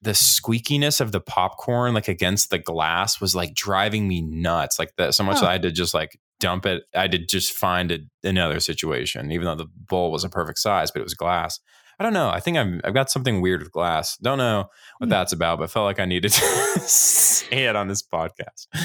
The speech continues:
Speaker 2: Yeah, if
Speaker 1: So
Speaker 2: anyone listening also has a weird glass thing,
Speaker 1: Yeah,
Speaker 2: I think it'd
Speaker 1: very
Speaker 2: be,
Speaker 1: curious.
Speaker 2: bring it up.
Speaker 1: It,
Speaker 2: That'd be great.
Speaker 1: it is a very, like,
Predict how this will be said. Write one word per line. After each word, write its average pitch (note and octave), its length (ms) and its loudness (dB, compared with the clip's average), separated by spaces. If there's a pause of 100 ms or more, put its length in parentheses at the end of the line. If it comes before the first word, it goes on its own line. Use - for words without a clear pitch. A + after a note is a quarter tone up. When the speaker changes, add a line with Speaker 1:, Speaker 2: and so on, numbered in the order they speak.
Speaker 2:
Yeah, A2 140 0 (220)
if C#3+ 80 -2
Speaker 1:
So D#3+ 120 2
Speaker 2:
anyone C#3 220 2
listening A2+ 480 0
also G#2+ 380 0
has A2 240 2
a G#2+ 80 0
weird G#2 260 0 (200)
glass G2+ 520 -2 (140)
thing, C3 320 -2 (500)
Speaker 1:
Yeah, G#2 140 2
Speaker 2:
I - 20 4
think A#2 120 4
it'd A2+ 40 6
Speaker 1:
very E3 160 4
Speaker 2:
be, C#3+ 60 -2
Speaker 1:
curious. G2+ 380 2
Speaker 2:
bring C#3+ 120 2
it E3 60 4
up. F#3 140 2
Speaker 1:
It, - 120 -8
Speaker 2:
That'd A#2+ 140 -2
be B2+ 80 0
great. - 220 -2 (180)
Speaker 1:
it A2 100 -2
is D3 220 2
a D3+ 60 2
very, B2 420 2
like, F#2+ 360 0